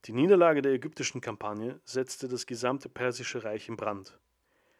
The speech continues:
Mehrere Satrapen rebellierten gegen ihn, aber komischerweise überlebte er. Nicht aufgrund seiner Kompetenz oder aufgrund seiner diplomatischen Fähigkeiten oder weil er vielleicht einen kleinen, loyalen Kern hatte, der ihm half, das Reich wieder zurückzuerobern.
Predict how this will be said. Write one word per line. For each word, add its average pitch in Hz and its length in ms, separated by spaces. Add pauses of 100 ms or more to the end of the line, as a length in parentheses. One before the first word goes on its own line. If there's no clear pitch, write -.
(140)
Mehrere 165 400
Satrapen 151 500
rebellierten 131 540
gegen 104 260
ihn, 107 160 (420)
aber - 180
komischerweise 127 880
überlebte 127 500
er. 107 200 (760)
Nicht 208 240
aufgrund 151 320
seiner 120 160
Kompetenz 113 720
oder 110 220
aufgrund 117 360
seiner 110 220
diplomatischen 113 720
Fähigkeiten 131 760 (380)
oder 127 200
weil 123 100
er 120 80
vielleicht 131 300
einen 123 320
kleinen, 143 480
loyalen 123 760
Kern 143 320
hatte, 139 240
der 123 140
ihm 120 320
half, 160 420
das 139 220
Reich 151 280
wieder 127 140
zurückzuerobern. 120 760